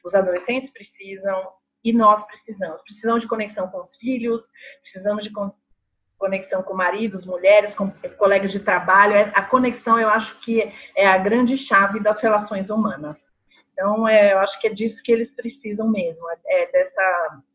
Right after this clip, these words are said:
dessa disponibilidade de conexão.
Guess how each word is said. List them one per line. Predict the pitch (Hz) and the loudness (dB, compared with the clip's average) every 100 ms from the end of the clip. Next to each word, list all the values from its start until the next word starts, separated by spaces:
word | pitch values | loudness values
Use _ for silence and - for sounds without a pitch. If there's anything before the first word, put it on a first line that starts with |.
| - | -4
dessa | 202 214 | 0 0
disponibilidade | 202 349 381 - 285 269 240 233 196 175 175 185 | 0 -4 -4 2 4 4 0 -2 -2 -2 -2 -8
de | 202 | -14
conexão. | - 196 196 - - - | -10 -6 -8 -10 -18 -18